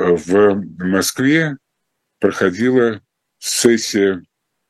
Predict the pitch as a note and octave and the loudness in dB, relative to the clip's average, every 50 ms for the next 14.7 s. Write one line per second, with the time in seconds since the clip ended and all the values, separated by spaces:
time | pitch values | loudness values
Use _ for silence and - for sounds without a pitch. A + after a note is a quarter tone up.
0 | _ _ _ _ - _ _ _ _ _ _ _ _ _ _ _ _ - E2+ E2+ | _ _ _ _ -20 _ _ _ _ _ _ _ _ _ _ _ _ -2 -2 0
1 | E2 E2+ E2+ E2 D#2+ D#2+ D#2+ D#2 D#2 D#2+ D#2 D2 D2+ D2 _ D#2+ D#2 D2+ D2+ D#2 | 2 2 0 0 0 -2 -2 -4 -6 -8 -10 -14 -18 -18 _ -10 -8 -8 -8 -8
2 | D2+ D2+ D2+ - _ _ _ _ _ _ _ _ - _ _ _ _ _ _ _ | -10 -10 -12 -14 _ _ _ _ _ _ _ _ -20 _ _ _ _ _ _ _
3 | _ _ _ _ _ - _ - _ F2 F2 - G2 F2 - F2 E2+ F2 E2+ D2+ | _ _ _ _ _ -20 _ -18 _ -12 -4 -2 -2 0 0 0 0 0 -2 -4
4 | - _ _ - F#2 F#2 F#2 - - G2+ G#2 G#2+ A2 A2 G#2+ G2 F2+ F2+ F2+ F2 | -10 _ _ -6 -4 -4 -2 -2 0 0 0 0 0 0 0 0 0 0 -2 -2
5 | E2 D#2 D2+ _ _ _ _ _ _ _ _ _ _ _ - _ _ F2+ F2+ E2+ | -4 -6 -10 _ _ _ _ _ _ _ _ _ _ _ -20 _ _ -2 0 0
6 | F#2 F#2 F2+ - - B2 C#3 D#3+ E3 D#3 C#3 _ _ _ _ _ _ _ _ - | 0 0 -2 -4 -4 -2 -2 -2 -2 -4 -8 _ _ _ _ _ _ _ _ -20
7 | _ _ _ _ _ _ _ _ _ _ _ _ _ _ _ _ - G2+ G2+ G#2 | _ _ _ _ _ _ _ _ _ _ _ _ _ _ _ _ -2 0 2 2
8 | G#2 G#2 G#2 G2+ F#2+ - - _ - G2 G2+ G2 G2 F#2 F2+ - - F#2+ F#2+ G2+ | 2 0 0 -2 -6 -12 -18 _ -2 0 0 0 0 -2 -4 -4 -4 -2 -2 0
9 | A2+ B2+ C3+ C3+ - - A2+ - - G#2 F#2 F2+ F#2 F2+ - F2 E2+ F2 F#2+ F#2 | 0 -2 -2 -2 -4 -6 -6 -4 -4 -6 -4 -4 -6 -4 -4 -4 -4 -2 -4 -4
10 | F2 F2 E2 - F2+ E2+ E2+ D2+ C#2 B1+ B1 B1 - - - _ _ _ _ _ | -4 -4 -4 -4 -4 -4 -4 -4 -4 -4 -6 -10 -12 -12 -20 _ _ _ _ _
11 | - - _ _ - A#3+ B2+ D3 C#3 - C#3 C3+ A2+ - - D3 C#3 C#3+ C3 D3 | -20 -20 _ _ 0 0 2 2 0 0 -2 -2 -2 -2 0 0 0 2 0 0
12 | C#3 - D3 C#3 C#3 C3 C3 B2+ C3 - G#2+ - - C#3 A#2 G2 F#2+ F2+ E2+ E2 | 0 2 0 2 2 2 2 2 0 0 0 0 0 2 4 4 4 4 4 2
13 | D#2+ - _ _ _ _ _ - - - - G#3 D#3+ - - - B2 A#2 G2+ G#2+ | -2 -6 _ _ _ _ _ -8 -4 -4 -2 -2 -2 -4 0 2 2 2 4 4
14 | A2+ A2+ G#2 A2 B2 B2+ - - A3 G#3+ G3 F3 - - | 2 4 4 4 4 2 2 2 2 2 2 2 -2 -4